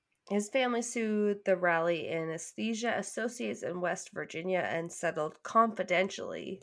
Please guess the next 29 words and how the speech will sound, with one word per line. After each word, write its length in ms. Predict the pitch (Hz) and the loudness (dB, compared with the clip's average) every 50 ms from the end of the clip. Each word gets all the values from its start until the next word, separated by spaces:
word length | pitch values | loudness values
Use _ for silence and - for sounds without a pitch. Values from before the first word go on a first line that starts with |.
| - - | -12 -14
so 180 | - - 180 | -10 -10 -8
we're 160 | 175 - 170 | -6 -6 -4
not 160 | - - - - | -4 -4 -6 -8
sure 240 | - - - - - - | -8 -6 -6 -6 -6 -8
for 120 | - - | -10 -8
how 140 | 151 165 160 | -4 -4 -4
much 440 | 151 151 170 156 156 - - - - - | -4 -2 -4 -4 -4 -4 -6 -12 -14 -14
with 140 | - - - | -14 -10 -6
that 300 | - 131 139 - - - | -4 -4 -2 -2 -4 -4
one. 400 | - - - - - 214 208 208 - _ _ _ _ _ _ _ _ _ _ _ _ _ _ _ _ _ _ _ _ _ _ - | -6 -6 -6 -6 -4 -6 -6 -8 -10 _ _ _ _ _ _ _ _ _ _ _ _ _ _ _ _ _ _ _ _ _ _ -2
Um, 560 | - 190 196 - 208 208 208 202 202 208 214 - _ _ _ _ _ _ - | 0 0 2 2 2 2 2 0 -2 -6 -8 -12 _ _ _ _ _ _ -10
but 200 | 202 214 226 226 | 0 2 2 2
scarily 600 | 233 - - - - 254 269 302 311 294 - - | 2 -4 -8 -4 -2 2 2 2 2 2 0 0
enough, 320 | 220 233 247 254 254 254 - | 2 2 2 2 2 0 -4
it 120 | - - | -10 -4
said 200 | - 208 196 196 | -2 -2 0 0
that 160 | 190 180 - - | -2 -6 -2 0
anesthetic 640 | 190 196 202 214 226 - - - 208 208 208 208 208 - | 2 2 2 0 -2 -4 -4 -2 0 0 0 -2 -2 -2
awareness, 1200 | - 165 151 147 156 151 165 220 285 302 117 - - - - 226 254 254 254 - - - - - - _ _ _ _ _ | -2 -2 -2 -2 0 2 2 4 4 2 2 0 -2 -2 -2 -2 -2 -2 -4 -10 -10 -12 -12 -14 -16 _ _ _ _ _
which 180 | - 196 190 - | -10 -10 -6 -4
is 140 | 185 175 175 | -6 -4 -4
apparently 380 | 180 - 202 190 190 190 185 | -2 4 6 8 8 8 6
what 140 | 180 175 175 | 6 6 6
it's 140 | 175 175 - | 4 4 0
called 480 | - - - 190 185 170 151 147 156 170 | -4 2 6 8 8 10 8 8 4 2
if 120 | 170 - | 0 0
you're, 100 | 180 170 | 0 0
like, 200 | 165 160 160 - | 0 0 -2 0
awake 760 | 151 160 151 151 - 143 127 117 120 113 104 - - - _ | -2 -2 -2 0 2 4 4 4 4 2 0 -4 -12 -20 _